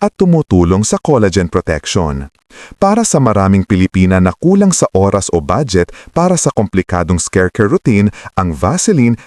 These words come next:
ay isang simple, abot-kayang, at epektibong solusyon. Mas lalo pang gumaganda ang resulta kapag sinamahan ng sun protection sa araw gaya ng paglalagay ng sunscreen, pagsusuot ng light clothing, at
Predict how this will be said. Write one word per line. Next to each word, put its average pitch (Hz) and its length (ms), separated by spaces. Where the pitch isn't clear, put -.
ay 160 80
isang 104 320
simple, 143 560
abot-kayang, 101 720
at 202 160
epektibong 90 560
solusyon. 73 720
Mas 95 320
lalo 85 280
pang 92 160
gumaganda 85 560
ang 85 120
resulta 95 560
kapag 202 280
sinamahan 110 600
ng 92 120
sun 92 280
protection 101 640
sa - 200
araw 80 400
gaya 90 320
ng 87 120
paglalagay 85 600
ng 80 120
sunscreen, 107 680
pagsusuot - 560
ng 90 160
light 78 280
clothing, 107 520
at 214 80